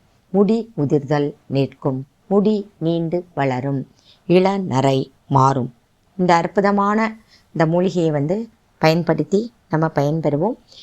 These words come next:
இந்த தழுதாலை இலைப்பொடி நாட்டு மருந்து கடைகள்ல அவைலபிளா இருக்கு. அதை வாங்கி எல்லாரும் நீங்க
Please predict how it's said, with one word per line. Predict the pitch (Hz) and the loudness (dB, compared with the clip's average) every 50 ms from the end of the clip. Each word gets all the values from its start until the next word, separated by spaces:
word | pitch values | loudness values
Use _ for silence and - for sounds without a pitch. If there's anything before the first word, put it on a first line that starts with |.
| - - _ - 185 | -20 -14 _ 0 0
இந்த | 180 180 175 180 170 165 165 160 160 156 160 - | 2 2 2 2 2 2 0 0 -2 -2 0 0
தழுதாலை | 180 185 226 240 262 262 262 262 254 226 - - - | 2 2 2 2 2 2 2 0 -2 -2 -4 -2 0
இலைப்பொடி | 156 160 160 160 - 156 151 160 208 240 - _ _ - 175 | 0 0 0 0 -2 -2 0 0 -2 -4 -6 _ _ -4 -2
நாட்டு | 170 175 165 170 190 175 | 0 0 0 -2 -2 -2
மருந்து | 170 160 151 147 151 - | -2 -4 -4 -6 -6 -4
கடைகள்ல | 151 127 131 135 156 143 135 123 139 190 226 220 _ _ _ _ _ _ _ _ - | -4 -4 -4 -4 -2 -2 -2 -2 -2 -4 -4 -8 _ _ _ _ _ _ _ _ -2
அவைலபிளா | - 147 156 151 156 156 147 147 143 139 139 135 | 0 2 2 2 2 0 0 0 0 0 0 -2
இருக்கு. | 131 - 170 196 240 233 226 - _ _ _ _ _ _ - | -2 -4 -4 -4 -4 -6 -10 -14 _ _ _ _ _ _ -2
அதை | 165 165 156 151 | 0 0 0 0
வாங்கி | 147 151 156 160 175 165 151 | 0 -2 0 0 0 0 0
எல்லாரும் | 147 143 143 143 151 196 220 220 _ _ _ - - | 0 0 0 -2 -2 -4 -8 -12 _ _ _ -8 -6
நீங்க | 143 143 147 | -4 -4 -4